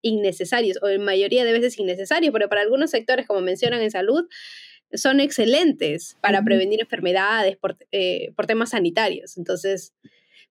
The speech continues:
Speaker 1: pero sí, la pregunta puntual es eliminación total. Yo también le diría que no,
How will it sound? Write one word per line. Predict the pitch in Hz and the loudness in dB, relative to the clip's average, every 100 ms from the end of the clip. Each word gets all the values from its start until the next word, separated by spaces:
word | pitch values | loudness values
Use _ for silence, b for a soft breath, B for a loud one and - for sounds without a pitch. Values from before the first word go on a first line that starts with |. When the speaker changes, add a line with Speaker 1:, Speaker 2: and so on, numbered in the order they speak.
| - | -2
Speaker 1:
pero | 226 | 0
sí, | 233 262 | 2 2
la | 214 214 | 2 2
pregunta | 247 294 381 | 4 4 2
puntual | 370 240 247 254 254 | 2 2 4 4 2
es | 240 - - | 2 0 0
eliminación | 208 202 196 196 190 220 220 | 0 2 2 0 2 0 2
total. | 208 185 160 196 | 0 0 -4 -4
Yo | 208 214 | -2 2
también | 226 233 | 2 2
le | 247 | 4
diría | 214 208 202 | 4 2 0
que | 185 | 0
no, | 185 185 | -2 -4